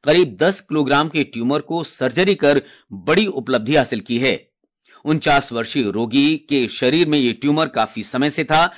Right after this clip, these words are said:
जिसे चिकित्सकों की कुशल टीम ने लगभग दस घंटे तक चली सर्जरी के बाद बाहर निकाला। आकाशवाणी समाचार से विशेष बातचीत में एम्स में डॉक्टर एमडी रे ने बताया कि ट्यूमर काफी बड़ा था और शरीर के कई अंगों में फैल गया था।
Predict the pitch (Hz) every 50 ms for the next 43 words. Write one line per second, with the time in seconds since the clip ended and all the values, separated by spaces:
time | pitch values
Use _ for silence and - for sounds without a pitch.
0 | - - - - 127 160 170 - - 185 180 180 - - 139 - 175 - - -
1 | 185 - 190 185 - 175 160 143 - - 160 147 - 214 202 170 - 143 139 139
2 | 143 160 160 139 123 113 104 143 143 110 92 - 139 151 - - 120 120 101 139
3 | 127 - 135 - - 123 123 120 117 - 139 135 147 160 151 147 123 135 120 123
4 | 123 123 110 - - - _ _ - 131 147 131 131 113 110 110 98 127 120 120
5 | 104 - - _ _ _ _ _ - - - 123 127 107 131 127 123 - - 123
6 | 120 123 110 - 113 101 104 101 - 110 120 - - - 160 117 104 104 - 147
7 | 131 - - 104 101 98 - - 143 143 143 143 143 147 156 143 - - - -
8 | - 139 156 185 202 202 - - 185 170 147 123 135 135 135 - 160 160 160 -
9 | - 139 139 139 143 131 143 127 107 104 131 139 135 110 107 95 117 120 131 139
10 | 156 165 - - - _ _ 139 143 - - 151 160 165 170 160 - - 120 113
11 | - 123 98 82 - 117 139 151 147 160 160 180 202 151 147 147 143 143 - -
12 | - 139 135 151 190 202 - - 143 - - 123 127 127 110 123 143 156 165 139
13 | 120 120 104 - - 156 135 110 110 113 123 120 - 127 120 87 -